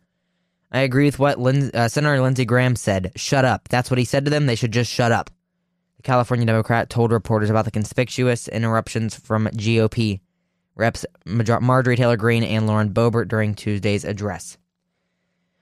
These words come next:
The first incident took place as Biden was talking about immigration on the southern border. Greene, a Georgia freshman and a member of the conservative House Freedom Caucus, stood up and began chanting, "Build the wall, build the wall,"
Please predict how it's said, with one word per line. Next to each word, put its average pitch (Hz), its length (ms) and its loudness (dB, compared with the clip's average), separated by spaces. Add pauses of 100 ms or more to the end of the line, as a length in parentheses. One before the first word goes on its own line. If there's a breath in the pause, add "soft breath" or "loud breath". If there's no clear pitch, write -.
The - 80 -12
first 175 220 2
incident 156 320 2
took 170 180 0
place 151 260 2
as 135 100 0
Biden 143 300 2
was 143 100 2
talking 147 240 2
about 135 220 2
immigration 147 540 2
on 143 80 2
the 131 80 2
southern 139 320 2
border. 160 420 4 (480)
Greene, 151 340 2
a 156 60 0
Georgia 143 300 4
freshman 143 400 2
and 127 100 2
a - 20 2
member 127 200 2
of 117 80 0
the 120 40 -2
conservative 131 480 0
House 135 240 2
Freedom 131 220 2
Caucus, 156 420 0
stood 156 220 0
up 143 120 2
and 143 100 0
began 135 340 2
chanting, 135 420 0
"Build 135 280 2
the 139 60 4
wall, 123 300 6
build 113 280 2
the 117 80 2
wall," 127 400 4